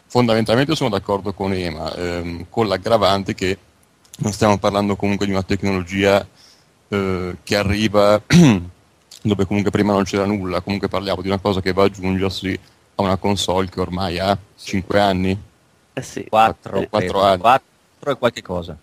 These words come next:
Speaker 1: Esatto, quindi secondo me a livello psicologico la soglia dei cento euro balla-, eh, barra, eh, cento dollari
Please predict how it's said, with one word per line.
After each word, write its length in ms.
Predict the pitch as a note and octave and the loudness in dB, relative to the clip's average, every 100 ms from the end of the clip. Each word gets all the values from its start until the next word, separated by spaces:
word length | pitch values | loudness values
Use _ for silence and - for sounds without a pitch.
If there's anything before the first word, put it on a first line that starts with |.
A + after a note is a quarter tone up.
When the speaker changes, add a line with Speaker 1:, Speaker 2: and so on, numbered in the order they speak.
| _ | _
Speaker 1:
Esatto, 440 | G#2+ G2 E2+ - - | -2 0 0 -6 -4
quindi 220 | A2 G2 | -2 0
secondo 280 | G#2+ G2+ G#2 | 0 0 2
me 80 | F2 | 0
a 60 | G2 | -2
livello 260 | F#2+ G#2 | 0 2
psicologico 840 | G2+ - G#2 F#2+ G2 A2 G#2 F#2+ A2 | 0 -2 -2 2 4 4 2 0 2
la 140 | F#2+ | 2
soglia 460 | - G#2 G#2 G#2 G2+ | 0 2 2 2 2
dei 180 | G2 | 0
cento 440 | G2 G2 G2 G2 F#2+ | 0 -2 -2 0 0
euro 360 | G2 G2+ G2 G2 G2 | 0 -2 -4 -6 -6
balla-, 400 | F#2 G2+ G2 F#2+ | -8 -8 -8 -6
eh, 120 | G2+ | -4
barra, 500 | F#2+ G#2+ F#2+ F#2 F2+ | -2 0 0 0 -2
eh, 220 | - F2 E2 | -2 -2 -2
cento 300 | G2 F#2+ G2+ | -4 -4 -2
dollari 600 | F#2 F2 F2 F#2+ F#2+ | -2 -2 -4 -6 -8